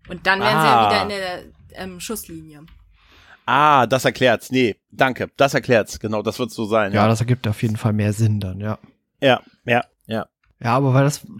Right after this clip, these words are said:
Speaker 2: Aber
Speaker 3: ging
Speaker 2: so
Speaker 3: mir auch teilweise ein bisschen schnell jetzt wieder hier. Man lässt sich die ganze Folge eher so ein bisschen Zeit, finde ich auch schön, aber jetzt passiert wieder so viel auf einmal und das ist auch teilweise
Speaker 1: Mhm.
Speaker 3: so schnell geschnitten, dass man gar nicht hinterherkommt, was passiert.
Speaker 2: Ja, die gucken sich ja jetzt noch auf der, auf der Kommandobrücke,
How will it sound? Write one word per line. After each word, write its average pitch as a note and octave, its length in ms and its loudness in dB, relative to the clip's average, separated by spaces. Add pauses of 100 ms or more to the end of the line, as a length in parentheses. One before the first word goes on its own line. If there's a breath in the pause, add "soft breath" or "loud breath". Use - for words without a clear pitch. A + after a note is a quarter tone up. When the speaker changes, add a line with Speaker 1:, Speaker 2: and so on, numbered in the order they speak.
(120)
Speaker 2:
Aber B2+ 140 -4
Speaker 3:
ging E3 80 4
Speaker 2:
so E3+ 40 2
Speaker 3:
mir F3 120 2
auch D3 180 0
teilweise D3 400 2
ein B2 80 -2
bisschen A#2+ 220 -2
schnell C3+ 420 2
jetzt A#2 280 -2
wieder A2+ 140 -2
hier. A#2+ 240 0
Man A#2+ 120 2
lässt C3+ 200 0
sich - 80 -14
die B2 60 -8
ganze B2+ 240 -2
Folge C3+ 240 0
eher A2 120 0
so B2+ 60 2
ein A2+ 60 -2
bisschen A2+ 180 -6
Zeit, C#3 300 0
finde B2+ 160 -2
ich A#2 60 -4
auch G#2+ 100 -2
schön, D3+ 340 2
aber A#2+ 140 -4
jetzt B2+ 340 -4
passiert D3 340 -2
wieder B2+ 140 0
so A#2+ 100 0
viel C#3 300 -2
auf - 160 -2
einmal C3+ 400 2
und B2 120 -2
das B2 100 -4
ist C#3+ 100 -6
auch C3+ 80 0
teilweise D3 400 2
Speaker 1:
Mhm. B2 60 0
Speaker 3:
so B2+ 120 -2
schnell C3+ 260 0
geschnitten, C3 520 0
dass A#2 160 -2
man A#2+ 100 -2
gar A#2+ 140 0
nicht C3 140 -4
hinterherkommt, B2 640 0
was A#2+ 160 -2
passiert. F#2+ 580 -10
Speaker 2:
Ja, F#2+ 240 0
die G2+ 140 -8
gucken B2+ 280 -4
sich G#2+ 140 -4
ja A#2 120 4
jetzt A2 200 2
noch A2+ 120 0
auf F#2+ 120 -6
der, A2 260 2
auf F2 140 -8
der G#2+ 80 -4
Kommandobrücke, G#2+ 800 -2